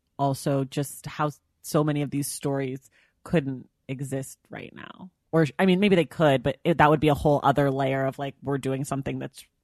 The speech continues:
against the rules, you know, ag-, ag-, in addition to something that is seen as taboo, maybe, you know, like, there's, like, this,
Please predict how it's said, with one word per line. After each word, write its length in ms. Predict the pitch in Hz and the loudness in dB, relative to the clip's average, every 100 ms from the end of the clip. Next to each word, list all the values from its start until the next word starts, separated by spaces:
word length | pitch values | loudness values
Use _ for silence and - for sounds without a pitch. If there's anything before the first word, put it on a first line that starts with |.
| - | -6
against 440 | 139 127 135 - | -4 -2 -2 -4
the 80 | 139 | -6
rules, 540 | 120 127 98 90 151 - - _ _ _ _ | -4 -4 -2 -4 -8 -14 -20 _ _ _ _
you 120 | 147 | 0
know, 120 | 135 | 4
ag-, 140 | 156 156 - | 4 2 2
ag-, 220 | 180 147 - | 0 0 2
in 120 | 170 | 4
addition 400 | 147 170 175 165 | 6 4 4 2
to 60 | |
something 320 | 151 147 139 135 | 2 0 0 -2
that 180 | 131 - | -6 -8
is 120 | 135 | -8
seen 280 | - 131 120 | -6 -8 -8
as 180 | 120 - | -10 -12
taboo, 520 | 117 113 - 95 85 | -8 -8 -6 -10 -10
maybe, 300 | 82 82 - | -12 -16 -14
you 220 | - 143 | -4 -2
know, 200 | 123 131 | 0 -2
like, 200 | 139 - | -6 -8
there's, 200 | 135 131 | -6 -6
like, 120 | 139 - | -8 -10
this, 200 | 131 | -14